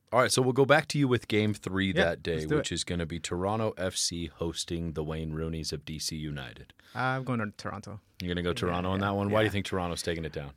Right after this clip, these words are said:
Speaker 2: I think they have a better, uh, dynamic trio offensively with, uh, Pozuelo, Josie, and,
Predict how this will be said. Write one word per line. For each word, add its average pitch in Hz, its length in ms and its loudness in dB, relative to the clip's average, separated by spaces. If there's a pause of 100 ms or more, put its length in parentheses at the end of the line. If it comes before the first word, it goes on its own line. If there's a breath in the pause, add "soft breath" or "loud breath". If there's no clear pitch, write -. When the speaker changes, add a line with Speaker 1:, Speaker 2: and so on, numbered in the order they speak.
Speaker 2:
I 160 240 4
think 180 220 2
they 175 100 4
have 170 160 6
a 160 80 2
better, 143 520 4
uh, 127 200 0
dynamic 123 380 0
trio 123 480 0 (160)
offensively 120 720 -4
with, 113 560 -6
uh, 107 260 -2
Pozuelo, 117 680 -4 (260)
Josie, 117 460 -4
and, 104 300 -6